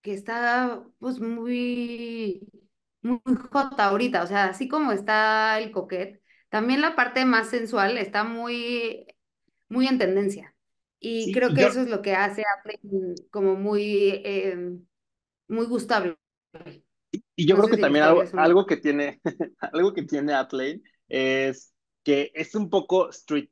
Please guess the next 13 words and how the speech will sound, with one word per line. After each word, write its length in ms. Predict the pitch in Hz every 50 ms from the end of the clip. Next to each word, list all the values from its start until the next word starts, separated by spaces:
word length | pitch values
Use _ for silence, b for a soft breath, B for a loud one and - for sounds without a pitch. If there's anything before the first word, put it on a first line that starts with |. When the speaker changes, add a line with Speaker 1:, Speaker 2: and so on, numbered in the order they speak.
| _
Speaker 2:
street 300 | - - - 151 135 131 -
stylosa, 840 | - - 143 131 131 135 147 175 180 175 - 175 185 208 190 - _ -
pero 260 | 160 139 131 127 -
tiene 520 | - 160 156 151 160 165 175 185 170 147 143
este, 720 | 127 - _ - 151 147 147 143 143 139 139 139 - _ _ _
este 320 | - 143 131 - - 160 147
toque 600 | - - - 147 - - 151 147 156 180 - _ _ _ _
de 140 | - 131
moda 280 | 127 131 139 151 160 -
parisina 600 | - 135 117 117 - - 143 135 131 143 143 _ _ _ _ _
como 760 | - 131 120 120 120 120 117 117 120 117 120 117 117 - _ _ _ _ _ _ -
más 280 | 139 135 143 143 -
elevado, 500 | 160 147 131 127 135 143 135 120 113 -